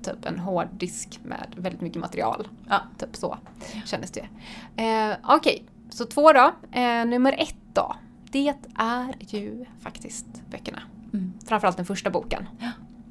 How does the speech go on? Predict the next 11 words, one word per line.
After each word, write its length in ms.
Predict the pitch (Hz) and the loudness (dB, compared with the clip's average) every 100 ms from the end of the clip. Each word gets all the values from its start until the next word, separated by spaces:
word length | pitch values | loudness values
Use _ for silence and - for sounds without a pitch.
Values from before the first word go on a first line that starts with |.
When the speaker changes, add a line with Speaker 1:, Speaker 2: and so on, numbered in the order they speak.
| - - - - - 214 | -20 -20 -20 -18 -10 -4
Speaker 1:
Eh, 280 | 202 196 190 | 0 0 0
som 280 | - 247 247 | 2 4 6
också 220 | 247 - | 4 6
är 80 | 262 | 8
lite 180 | 226 202 | 6 2
intressant 540 | 196 202 254 240 214 | -2 2 4 4 4
för 120 | 208 | 2
att, 160 | 185 185 - - - - | 2 2 -8 -18 -20 -12
eh, 480 | - 202 190 185 180 - - - 175 - | -6 -4 -2 -2 -4 -6 -12 -14 -14 -6
det, 460 | - 202 196 190 185 | -2 0 0 0 0
<laughs> 40 | 190 | 0